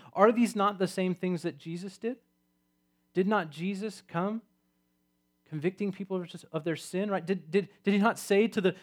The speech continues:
to the woman at the well, you know, "Go, go and sin no more"?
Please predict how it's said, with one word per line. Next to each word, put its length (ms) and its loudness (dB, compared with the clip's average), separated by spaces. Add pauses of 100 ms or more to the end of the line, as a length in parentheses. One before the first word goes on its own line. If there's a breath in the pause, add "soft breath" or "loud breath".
(120)
to 80 -2
the 60 6
woman 300 4
at 140 2
the 60 2
well, 580 2 (300)
you 120 -2
know, 220 0 (1800)
"Go, 460 0 (580)
go 280 -2
and 140 -6
sin 320 -6
no 140 -2
more"? 380 -6